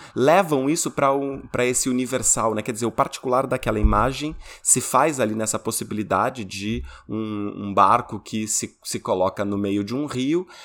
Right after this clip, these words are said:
mas o que aquilo pode significar e ao que pode se remeter é, é, é é múltiplo, né? Por isso que você falou agora,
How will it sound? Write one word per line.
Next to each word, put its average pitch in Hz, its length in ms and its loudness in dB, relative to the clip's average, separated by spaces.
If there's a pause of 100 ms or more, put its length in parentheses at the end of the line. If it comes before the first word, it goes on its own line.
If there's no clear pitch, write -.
mas 139 240 -2
o 156 160 -4
que - 300 -8
aquilo 175 360 0
pode 135 280 -2
significar 117 680 -2
e 117 120 2
ao 107 180 6
que 143 240 -2
pode - 260 0
se - 140 -4
remeter 104 720 0 (320)
é, 143 1300 0
é, 107 60 0
é 113 120 -4 (200)
é 113 120 -6
múltiplo, 131 720 0 (260)
né? 139 160 4
Por 143 160 4
isso 143 140 6
que - 60 0
você 147 100 4
falou 131 280 6
agora, 117 420 8